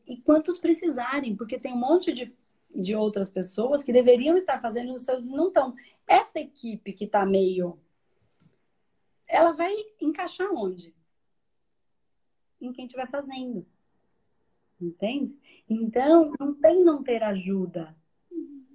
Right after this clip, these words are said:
Só que tem que ter certeza. Eles precisam ter essa certeza de que a gente não vai abandonar o barco no meio do caminho,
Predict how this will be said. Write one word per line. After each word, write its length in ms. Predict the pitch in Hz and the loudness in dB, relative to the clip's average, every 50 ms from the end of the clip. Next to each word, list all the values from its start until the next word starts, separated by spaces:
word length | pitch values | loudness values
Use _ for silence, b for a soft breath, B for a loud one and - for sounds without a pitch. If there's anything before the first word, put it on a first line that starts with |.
| _ _ _ _ _ _ _ _ | _ _ _ _ _ _ _ _
Só 260 | - - 294 285 285 | -8 -2 -2 -2 -2
que 120 | 285 302 | -2 -6
tem 220 | - - 294 294 294 | -4 0 0 2 2
que 120 | 330 330 | 0 -2
ter 260 | - - 294 302 294 - | -2 -2 -4 -4 -2 -2
certeza. 380 | 349 349 349 - - 339 494 | -2 -4 -4 -4 0 2 2
Eles 200 | 494 262 269 269 | 2 2 0 -4
precisam 420 | - 294 294 - 311 302 320 311 311 | -4 -6 -4 -4 -2 0 0 0 2
ter 100 | 302 302 | 2 0
essa 160 | 294 - 277 | 0 0 -6
certeza 460 | 262 - 302 - - 302 311 302 311 | -6 -6 -6 -6 -4 -8 -8 -8 -8
de 120 | 294 - - | -12 -12 -12
que 80 | - | -12
a 40 | 294 | -10
gente 220 | 285 294 294 - 294 | -8 -8 -10 -10 -10
não 80 | 302 | -6
vai 200 | 285 285 285 302 | -2 0 0 0
abandonar 460 | 294 - 285 269 262 254 240 233 233 | 0 -2 -6 -8 -8 -6 -4 -4 -4
o 40 | 214 | -2
barco 320 | 202 226 226 208 220 - 208 | -2 -2 -2 -2 -6 -10 -12
no 80 | 214 | -10
meio 180 | 214 208 208 202 | -10 -10 -12 -12
do 60 | - | -12
caminho, 600 | - 226 220 214 202 196 190 185 185 180 175 180 | -12 -10 -8 -8 -6 -6 -6 -6 -6 -8 -10 -12